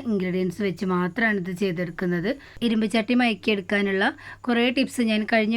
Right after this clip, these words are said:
വീഡിയോയിൽ ഉൾപ്പെടുത്തിയിട്ടുണ്ട്. അപ്പോൾ അത് നിങ്ങളൊന്ന് കയറി ക-, കണ്ടു നോക്കുക. നിങ്ങൾക്ക് എന്തായാലും അതും ഉപകാരപ്പെടും കേട്ടോ. അപ്പോൾ അടുത്തതായിട്ടൊരു ടിപ്സ് അല്ല, നല്ലൊരു കിടിലൻ റെസിപ്പിയാണ് കേട്ടോ. അതിന്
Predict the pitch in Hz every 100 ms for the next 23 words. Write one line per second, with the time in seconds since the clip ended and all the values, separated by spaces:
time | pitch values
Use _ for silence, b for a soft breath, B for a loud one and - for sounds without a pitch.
0 | 226 208 208 208 185 196 160 196 185 196
1 | 180 233 269 B B 220 233 208 196 226
2 | 214 208 202 208 226 202 202 208 185 185
3 | 202 190 196 190 180 220 220 214 208 226
4 | 214 226 254 247 202 240 202 175 233 180
5 | 190 180 185 185 180 170 160 185 180 -
6 | 285 277 285 262 214 226 220 294 311 247
7 | 185 - 220 196 202 233 214 208 208 214
8 | 240 208 214 226 220 185 190 165 185 170
9 | 165 170 185 180 B B 247 247